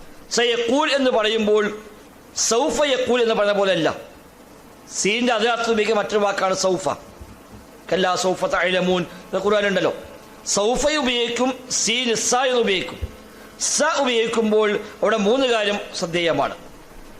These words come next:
ഒന്ന്, അത് ഭാവിയുടെ അർത്ഥമായി മാറുന്നു, അവൻ പറഞ്ഞു. രണ്ട്, അത് തീർച്ചയായും സംഭവിച്ചിരിക്കും, നടന്നേക്കാം എന്നല്ല, നടക്കും,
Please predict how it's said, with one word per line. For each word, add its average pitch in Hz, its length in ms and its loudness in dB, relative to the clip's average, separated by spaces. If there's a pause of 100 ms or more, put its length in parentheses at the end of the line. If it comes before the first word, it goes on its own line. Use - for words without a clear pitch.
ഒന്ന്, 233 220 4
അത് 233 240 2
ഭാവിയുടെ 226 480 2
അർത്ഥമായി 196 460 0
മാറുന്നു, 160 380 0
അവൻ 160 100 -2
പറഞ്ഞു. 160 280 -2 (920)
രണ്ട്, 254 560 0 (220)
അത് 214 200 0 (120)
തീർച്ചയായും 233 400 0
സംഭവിച്ചിരിക്കും, 208 920 -2 (680)
നടന്നേക്കാം 208 840 0
എന്നല്ല, 160 360 0 (260)
നടക്കും, 165 640 -2